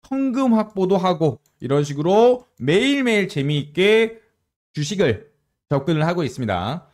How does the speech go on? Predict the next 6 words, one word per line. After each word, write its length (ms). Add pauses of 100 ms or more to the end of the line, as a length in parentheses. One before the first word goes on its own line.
(540)
카톡방, 800
텔레그램방 840 (240)
여러 240
가지 440
경로를 400
통해서 520